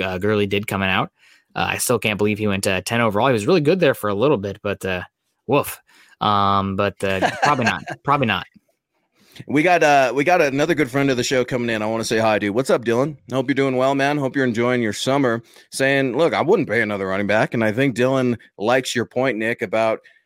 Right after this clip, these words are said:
Speaker 2: what a rookie running back contract can do for a team,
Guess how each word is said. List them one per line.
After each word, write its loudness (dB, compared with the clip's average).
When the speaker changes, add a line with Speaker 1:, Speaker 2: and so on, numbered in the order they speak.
Speaker 2:
what 2
a 2
rookie -2
running 0
back 0
contract -4
can -4
do -4
for -6
a -6
team, -6